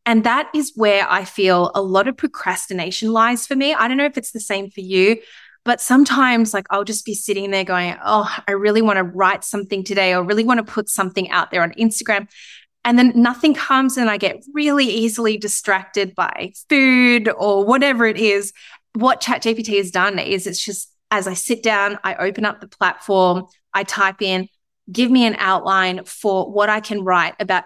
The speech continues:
energetics in business slash money slash manifestation slash making twenty-five thousand dollars in the last hour." And it will just be like, bam, bam, bam, five or six different dot points will come out. And not all of them will resonate. Sometimes only one resonates, sometimes none.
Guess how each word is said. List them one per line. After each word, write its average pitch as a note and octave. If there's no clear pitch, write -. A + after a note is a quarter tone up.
energetics A3
in F#3+
business F3
slash A3
money F#3
slash A3+
manifestation F#3
slash F#3
making F3+
twenty-five G3
thousand F3
dollars E3+
in F3+
the E3+
last D#3+
hour." D#3
And A3
it A#3
will B3
just A3
be G#3
like, E3+
bam, A#3+
bam, A#3
bam, G3+
five A3+
or A3
six -
different F#3
dot F3+
points G#3+
will G#3+
come G3
out. F3+
And A#3+
not C4
all C4+
of E4+
them D4
will G#3
resonate. G3
Sometimes C4
only G#3+
one F#3
resonates, A#3
sometimes G#3
none. F#3+